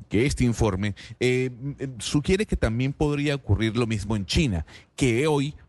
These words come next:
produce más de la mitad de la electricidad mundial a partir de carbón. Lo que se espera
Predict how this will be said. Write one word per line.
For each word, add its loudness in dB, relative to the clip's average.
produce 2
más -2
de -2
la -2
mitad 0
de -2
la 0
electricidad 0
mundial 0
a -2
partir -2
de -2
carbón. 0
Lo 2
que -2
se 0
espera 0